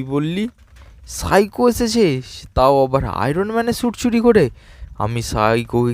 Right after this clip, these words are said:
কিছুতেই ছাড়বো না, তাকে এবারেই আমি মেরে ফেলবো। কিন্তু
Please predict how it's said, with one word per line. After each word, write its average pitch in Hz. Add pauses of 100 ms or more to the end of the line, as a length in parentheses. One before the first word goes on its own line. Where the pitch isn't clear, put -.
(140)
কিছুতেই 127
ছাড়বো 123
না, 127 (420)
তাকে 127 (200)
এবারেই 135
আমি 131
মেরে 127
ফেলবো। 127 (500)
কিন্তু 453